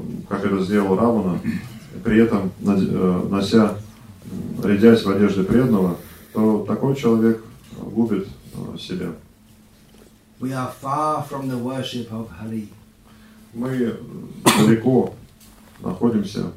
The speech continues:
Speaker 1: от служения, э, Господу Хари.
Speaker 2: Even if we have weakness and have enough anarthas to last us for millions of years,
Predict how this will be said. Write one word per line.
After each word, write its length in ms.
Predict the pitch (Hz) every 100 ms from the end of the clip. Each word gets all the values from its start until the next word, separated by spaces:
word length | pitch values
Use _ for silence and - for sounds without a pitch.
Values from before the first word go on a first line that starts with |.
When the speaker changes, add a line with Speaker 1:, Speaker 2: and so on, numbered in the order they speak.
| - -
Speaker 1:
от 200 | - 92
служения, 640 | 92 101 95 113 117 95 90 - - - -
э, 420 | 87 87 87 87 87
Господу 400 | 101 98 95 90
Хари. 300 | 92 92 90 - - - - -
Speaker 2:
Even 260 | 135 151 160
if 180 | 151 151
we 120 | 135
have 240 | 131 117
weakness 520 | 123 165 147 139 113
and 120 | 120 113
have 160 | 135
enough 320 | 135 139 131 -
anarthas 680 | 127 131 143 151 - 120 110
to 100 | 123
last 380 | 117 143 143 -
us 160 | 127 -
for 120 | 123
millions 580 | 120 151 160 151 139 127
of 120 | 123
years, 500 | 151 160 123 113 -